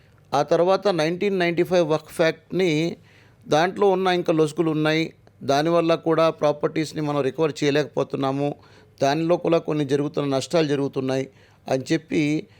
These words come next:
ఆ, గవర్నమెంట్ భావించి ఒక జ-, జస్టిస్ రాజేంద్ర సచార్ అనే జా-, చీఫ్ జస్టిస్ మన సుప్రీంకోర్టు జడ్జి గారి ద్వారా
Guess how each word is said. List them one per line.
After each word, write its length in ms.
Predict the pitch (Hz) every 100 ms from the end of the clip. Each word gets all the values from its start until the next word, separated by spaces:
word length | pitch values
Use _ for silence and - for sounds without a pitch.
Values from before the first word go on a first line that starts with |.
| - _ _ _ -
ఆ, 60 | 135
గవర్నమెంట్ 600 | 127 147 156 170 160 120
భావించి 800 | 117 127 147 123 - 110 120 - _ _ _ 135
ఒక 480 | - 139 127 131 - _ _ -
జ-, 520 | 135 123 147 131 135 123 - - -
జస్టిస్ 440 | 151 - 165 -
రాజేంద్ర 440 | 143 147 185 175
సచార్ 460 | 165 - 135 151 147
అనే 320 | 135 135 120 _ _ _ _ -
జా-, 400 | 113 131 131 127
చీఫ్ 280 | 120 175 175
జస్టిస్ 540 | 156 156 139 123 -
మన 340 | 139 131 123 120
సుప్రీంకోర్టు 580 | - 143 180 180 175 135
జడ్జి 260 | 143 123 160
గారి 240 | 165 135
ద్వారా 360 | 135 123 131